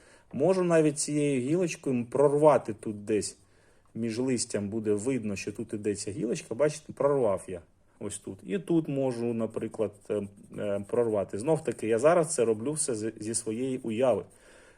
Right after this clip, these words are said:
Коли у вас буде перед вами натура, там, чи фотографія, то вам буде легше, там, ви, ну,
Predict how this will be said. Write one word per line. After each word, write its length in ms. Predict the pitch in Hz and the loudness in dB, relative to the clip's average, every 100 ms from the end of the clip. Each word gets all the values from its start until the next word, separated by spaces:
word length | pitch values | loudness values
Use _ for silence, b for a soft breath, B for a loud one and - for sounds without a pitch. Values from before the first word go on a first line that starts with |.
| B - | B -4
Коли 240 | 120 135 | 0 2
у 100 | 147 | 4
вас 140 | 127 107 | 2 0
буде 300 | 120 127 110 | -6 -4 -2
перед 280 | 113 110 | -2 -2
вами 260 | 117 131 107 | 0 -2 -2
натура, 500 | 104 104 170 220 156 b b b b b b b b _ - | -6 -4 -4 -2 -4 b b b b b b b b _ 0
там, 200 | 107 104 | 0 0
чи 120 | 123 | -2
фотографія, 680 | 131 143 139 143 113 104 | 2 4 6 6 4 0
то 120 | 95 113 | -4 -2
вам 180 | 156 | 0
буде 220 | 160 156 143 | 0 2 4
легше, 380 | 160 170 - | 4 2 -2
там, 600 | 143 139 131 127 117 113 104 | 0 0 -2 -2 -4 -4 -4
ви, 260 | 120 131 104 - - - | -4 -4 -6 -12 -14 -10
ну, 280 | 135 101 | -6 -6